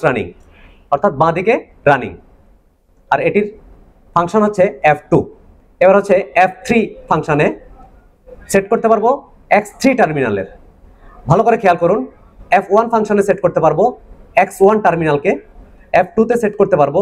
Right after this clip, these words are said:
program number এফ টু তে set করতে পারবো এক্স টু terminal। এভাবে এক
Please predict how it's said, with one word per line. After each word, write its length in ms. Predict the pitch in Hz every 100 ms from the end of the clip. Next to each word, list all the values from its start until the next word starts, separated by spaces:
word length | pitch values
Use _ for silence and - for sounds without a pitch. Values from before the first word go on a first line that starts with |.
| -
program 260 | 165 165 175
number 220 | 175 185 190 170
এফ 80 | 175 -
টু 60 | 233
তে 60 | 233 185
set 100 | 180
করতে 160 | 165 156
পারবো 200 | 147 160 240 - - -
এক্স 140 | 180 - -
টু 60 | 269
terminal। 360 | 190 143 117 98 - _ _ _ -
এভাবে 280 | 175 208 180 - -
এক 80 | 175